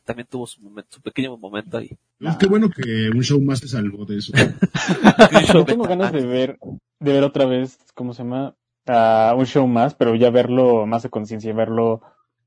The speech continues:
Speaker 3: completo.
Speaker 2: Lo que querían hacer era, vamos a hacer una serie que los millennials que vivieron en la época de transición entre lo digital y lo análogo, y que sea un show de, pues, de comedia.
Speaker 1: Exacto.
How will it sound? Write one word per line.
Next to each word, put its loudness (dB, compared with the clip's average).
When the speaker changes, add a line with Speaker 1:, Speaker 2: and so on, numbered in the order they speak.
Speaker 3:
completo. -2
Speaker 2:
Lo -18
que -6
querían 4
hacer 4
era, 2
vamos -4
a -12
hacer 4
una 4
serie 4
que -14
los -4
millennials 4
que -6
vivieron 4
en 2
la 2
época -6
de -2
transición -2
entre -2
lo -4
digital -4
y 2
lo -2
análogo, -2
y -20
que 0
sea 4
un 10
show 6
de, 0
pues, -2
de 0
comedia. -2
Speaker 1:
Exacto. -10